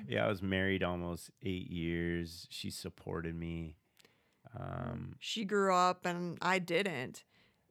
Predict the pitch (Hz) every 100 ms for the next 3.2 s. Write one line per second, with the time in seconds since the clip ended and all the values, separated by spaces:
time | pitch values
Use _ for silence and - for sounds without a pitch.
0 | _ _ - 170 160 156 - 196 196 220
1 | 214 226 208 220 202 208 214 196 185 220
2 | 170 160 - 143 104 - - - 110 131
3 | 92